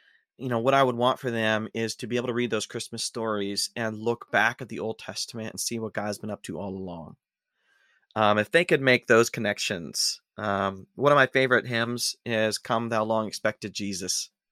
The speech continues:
and, um, I mean, that, that, that's it, right? I mean, that's, that's, you know, right now we're in the pandemic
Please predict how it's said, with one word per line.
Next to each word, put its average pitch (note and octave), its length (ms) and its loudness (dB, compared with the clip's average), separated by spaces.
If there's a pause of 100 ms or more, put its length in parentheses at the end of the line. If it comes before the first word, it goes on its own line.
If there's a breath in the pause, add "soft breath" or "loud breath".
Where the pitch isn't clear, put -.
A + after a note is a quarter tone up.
(880 loud breath)
and, A2+ 560 4 (120)
um, G#2 640 2 (2500)
I C3 100 -6
mean, C3+ 140 0
that, - 160 2
that, C#3 180 0
that's F3 280 2
it, - 220 -2
right? A#2 260 6
I B2+ 60 0
mean, B2 160 -2
that's, B2 280 -4
that's, - 300 -2
you C3+ 60 -2
know, A#2+ 100 2
right B2 220 4
now C3 180 6
we're B2 80 0
in B2+ 80 2
the A#2 60 2
pandemic A2 680 -2